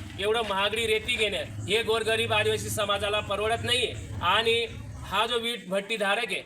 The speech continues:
हा वीट भट्टी धारकने कुठं मजुरी वाढवलेली नाही का, त्याच्या मातीचा भाव वाढलेला नाही किंवा कोळशाचा भाव वाढलेला नाही, त्याने वीटचा जो भाव वाढलेला आहे हा बेकायदेशीररित्या आहे. आणि आम्ही या निवेदनाच्या माध्यमातून त्यांचा विरोध,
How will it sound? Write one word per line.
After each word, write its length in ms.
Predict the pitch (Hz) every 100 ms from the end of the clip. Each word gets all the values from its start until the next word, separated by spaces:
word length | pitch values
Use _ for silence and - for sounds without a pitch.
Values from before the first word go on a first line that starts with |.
| -
हा 160 | 175 220
वीट 200 | 233 220
भट्टी 280 | 214 214 233
धारकने 500 | 208 208 220 220 226
कुठं 220 | 220 226
मजुरी 280 | 208 202 226
वाढवलेली 440 | 220 220 220 214
नाही 200 | 214 214
का, 320 | 214 - - 190
त्याच्या 440 | 214 220 220 220 220 -
मातीचा 460 | 175 185 233 226 233
भाव 200 | 220 208
वाढलेला 320 | 214 220 214
नाही 240 | 208 214
किंवा 360 | 202 196 208 214
कोळशाचा 580 | 214 202 220 226 240 254
भाव 200 | 220 202
वाढलेला 300 | 190 196 185
नाही, 120 | 160 - -
त्याने 240 | 185 214 233
वीटचा 400 | 202 233 - 254
जो 120 | 233
भाव 240 | 208 208
वाढलेला 360 | 208 208 233 220
आहे 220 | 202 202 - _
हा 280 | 185 208 220 226 -
बेकायदेशीररित्या 920 | 190 220 220 220 226 233 226 233 226
आहे. 220 | 214 208 220 - -
आणि 380 | 175 196 233 233 233 - -
आम्ही 440 | 185 226 240 240
या 320 | 226 226 226 196
निवेदनाच्या 560 | 202 226 226 226 226
माध्यमातून 540 | 226 214 220 214 202 220
त्यांचा 260 | 214 208
विरोध, 420 | 220 190 233 247